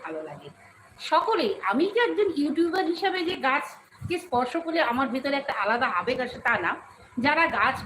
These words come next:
ভালোবাসে, যে এই যে আজকে যে ব-, বোনের বাড়িতে আমি এসেছি, বোন এত ভালো মানে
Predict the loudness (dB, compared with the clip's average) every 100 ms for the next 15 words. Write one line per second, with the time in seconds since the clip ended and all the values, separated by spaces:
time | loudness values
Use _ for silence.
0 | -4 -2 -2 -2 -4 -4 -4 -2 -2 2
1 | 2 0 -6 -6 -4 -6 -10 -16 -14 -8
2 | -4 -2 -2 -4 -4 -8 -8 -12 -14 -12
3 | -12 -12 -20 -20 -20 -20 -20 -20 -20 -20
4 | -20 -20 -20 -10 0 2 2 0 -2 -2
5 | 2 2 2 -2 -2 0 0 -2 -6 -20
6 | -10 -2 0 2 2